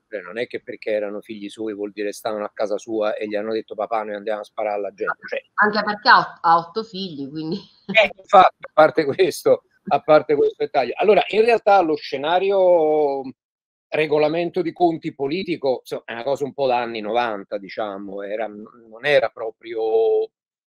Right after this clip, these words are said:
Speaker 1: anni novanta, primi duemila, insomma, un po', un po' strano come, come cosa, diciamo, effettivamente, la matrice pareva.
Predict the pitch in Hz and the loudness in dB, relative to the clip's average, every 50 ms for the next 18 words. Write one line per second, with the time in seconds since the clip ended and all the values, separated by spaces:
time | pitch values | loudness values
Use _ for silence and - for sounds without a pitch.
0 | _ _ _ - 104 107 107 104 98 98 104 123 127 120 - - - _ - 117 | _ _ _ -16 -14 -12 -10 -10 -8 -6 -4 -2 -4 -4 -6 -8 -14 _ -14 -14
1 | 113 110 107 98 101 98 101 117 131 131 127 120 117 110 107 104 - - 127 113 | -12 -12 -14 -12 -12 -12 -8 -6 -6 -6 -6 -6 -6 -8 -8 -10 -10 -10 -10 -10
2 | 107 - - - _ _ - 131 123 - - _ _ - 104 - - - - 110 | -10 -12 -20 -20 _ _ -6 -6 -6 -6 -10 _ _ -10 -10 -10 -10 -10 -6 -6
3 | 104 98 98 92 87 87 87 85 85 92 92 95 95 90 87 87 82 - _ 104 | -4 -2 -4 -4 -4 -6 -8 -8 -8 -10 -10 -10 -10 -10 -10 -12 -14 -14 _ -20
4 | 104 104 92 - 98 98 - _ _ _ - 98 - - - 92 90 87 85 - | -20 -18 -14 -12 -12 -12 -12 _ _ _ -16 -14 -14 -14 -14 -14 -14 -14 -16 -16
5 | _ _ _ _ _ 95 87 87 85 80 80 _ _ _ _ _ 95 95 95 95 | _ _ _ _ _ -18 -16 -16 -18 -20 -20 _ _ _ _ _ -14 -14 -12 -14
6 | - - 85 85 85 _ - - - 87 85 87 87 87 - - - | -16 -18 -20 -20 -20 _ -20 -16 -14 -12 -12 -10 -10 -12 -12 -14 -20